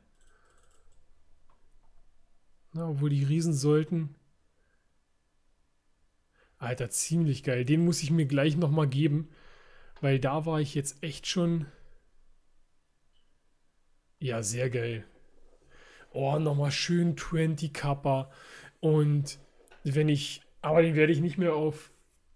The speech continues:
auf fünfzig Prozent machen können. Aber ich kann's jetzt riskieren und könnte jetzt, äh, doch, ich könnte noch meine gesamten Heiler verbraten, wenn die mir down gehen sollte. Dass sie mir halt nicht down geht. Richtig Heiler-Spam.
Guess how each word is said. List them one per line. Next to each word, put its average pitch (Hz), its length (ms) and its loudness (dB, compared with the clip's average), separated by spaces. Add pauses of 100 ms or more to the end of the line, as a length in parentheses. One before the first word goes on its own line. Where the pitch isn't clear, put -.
(260)
auf 143 160 -4
fünfzig - 440 -4
Prozent 165 440 -2
machen 139 260 -2
können. 160 300 -2 (260)
Aber 175 320 2
ich 151 140 0
kann's 143 300 -4
jetzt 151 180 0
riskieren 202 600 0 (340)
und 156 240 0
könnte 190 380 0
jetzt, 170 320 2
äh, 160 260 0 (560)
doch, 190 380 2
ich - 160 -8
könnte 165 260 -2
noch 156 140 2
meine 147 240 2
gesamten 139 440 -2
Heiler 151 220 0
verbraten, 127 640 -6 (840)
wenn 151 480 2
die 151 140 0
mir 147 220 2
down 135 320 2
gehen 135 180 -2
sollte. 123 420 -4 (1120)
Dass 147 200 0
sie 175 60 2
mir 156 140 2
halt 131 140 -2
nicht 147 220 -4
down 123 180 -6
geht. 117 240 -8 (1500)
Richtig 156 440 -2
Heiler-Spam. 139 720 -4